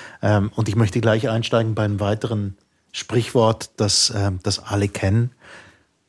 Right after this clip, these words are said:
und das immer alle falsch aufsagen. Und zwar heißt das,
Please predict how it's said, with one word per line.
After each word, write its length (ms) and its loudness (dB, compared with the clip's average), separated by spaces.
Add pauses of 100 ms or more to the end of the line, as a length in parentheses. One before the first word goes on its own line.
(100)
und 120 2
das 120 4
immer 340 2
alle 220 2
falsch 440 0
aufsagen. 840 -2 (1400)
Und 120 2
zwar 140 4
heißt 140 2
das, 280 -2